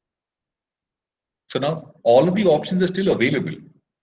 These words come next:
right? So if you think about the two blades of the scissor, the cognitive limitation is my brain trying to process,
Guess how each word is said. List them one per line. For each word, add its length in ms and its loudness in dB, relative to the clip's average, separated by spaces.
right? 220 -6
So 80 -6
if 80 -8
you 60 -8
think 200 -6
about 220 -4
the 120 -6
two 440 -8
blades 380 0
of 80 -4
the 80 -4
scissor, 520 -4
the 140 -2
cognitive 500 2
limitation 540 -4
is 280 -8
my 300 2
brain 300 -2
trying 240 0
to 100 -6
process, 480 -6